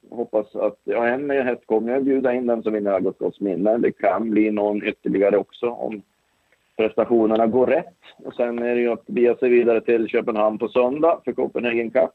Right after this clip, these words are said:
Eh, tycker att René Jensen har fått till ett fantastiskt fint lopp i, eh, på Charlottenlund, med tanke på att han inte har prispengarna riktigt med sig som många av de andra storloppen har, och fått nya fräscha namn att mötas. Så att han har lyckats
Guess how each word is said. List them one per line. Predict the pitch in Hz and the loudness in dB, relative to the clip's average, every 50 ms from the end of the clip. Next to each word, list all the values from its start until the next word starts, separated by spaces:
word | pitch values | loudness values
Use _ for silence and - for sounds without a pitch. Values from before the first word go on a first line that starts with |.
| _ _ - - | _ _ -12 -6
Eh, | - - 120 - - - - - - - | -4 -4 -4 -4 -6 -6 -8 -8 -10 -8
tycker | - - - - 120 107 | -8 -8 -2 0 0 0
att | - _ - | 0 _ -2
René | 135 135 120 120 113 117 117 | 0 2 4 4 2 4 4
Jensen | 110 113 117 120 120 - 135 | 4 4 2 2 -2 -2 -4
har | 120 107 | -2 -2
fått | 117 101 - | -2 -4 0
till | - 113 110 110 | 0 0 2 2
ett | 104 - | 0 0
fantastiskt | - 120 113 - 135 - - - - - _ | -2 -6 -2 0 -2 -2 -2 -4 -10 -10 _
fint | - 95 - - - | -10 -12 -12 -4 -2
lopp | 95 92 - _ _ _ _ _ _ _ _ _ _ _ _ _ | -2 -2 -2 _ _ _ _ _ _ _ _ _ _ _ _ _
i, | - - 113 101 92 - - 95 95 92 92 92 | -8 -6 -4 -4 -4 -4 -4 -2 0 0 0 0
eh, | 92 90 92 92 92 92 92 92 90 90 - 50 - - 50 50 50 - - - - - - | 0 2 2 0 0 0 0 -2 -2 -2 -4 -6 -6 -6 -8 -8 -8 -8 -8 -8 -8 -6 -2
på | - 104 101 | -2 -2 0
Charlottenlund, | 110 101 98 92 - 107 98 98 98 98 92 95 - | 2 0 0 2 0 0 2 2 2 2 0 -4 -6
med | - - 101 - | -8 -8 -4 -2
tanke | 110 104 95 98 110 | -2 -2 -2 -2 -6
på | - - 104 104 | -2 0 0 0
att | 98 - | 0 -2
han | 113 104 113 | -6 -8 -6
inte | 110 104 98 - - 120 | -6 -6 -6 -4 -4 -2
har | 110 117 117 117 107 | 0 2 2 0 0
prispengarna | - - 123 117 107 101 _ _ _ _ _ - 131 127 120 127 127 123 123 110 | 0 -4 -6 -4 -4 -6 _ _ _ _ _ -6 -4 -4 -2 -4 -4 -2 -2 -2
riktigt | 104 92 - - - | -2 -4 -4 -10 -10
med | - 98 95 90 - | -8 -8 -8 -8 -6
sig | 92 87 | -6 -8
som | - - 98 98 | -6 -6 -8 -6
många | 98 90 87 | -6 -4 -2
av | 95 | -2
de | 92 92 | -2 -2
andra | 92 92 98 117 123 | -2 -2 0 0 0
storloppen | - - 117 101 90 87 - - - - | 0 0 -2 0 0 -2 -2 -2 -8 -6
har, | - 85 80 85 87 | -4 -2 -2 0 0
och | 80 - _ _ _ _ _ _ _ - | -2 -4 _ _ _ _ _ _ _ -2
fått | 117 90 90 _ _ _ - - 113 | -2 -2 -2 _ _ _ -2 0 0
nya | 117 113 107 110 110 | 2 2 0 0 -2
fräscha | 110 123 120 110 104 98 - 107 | 0 2 2 2 2 0 -2 -4
namn | 101 95 98 101 101 98 | -2 -2 -2 -2 -4 -4
att | 98 101 | -6 -6
mötas. | 101 95 87 - - 95 92 - _ - | -6 -6 -8 -8 -6 -6 -6 -6 _ -6
Så | 107 | -6
att | 101 - - | -6 -2 -2
han | 110 110 117 123 | -2 -2 -2 -2
har | 120 110 | -2 0
lyckats | 110 104 - - - 104 101 - | 0 -2 -2 0 -2 -2 -2 -4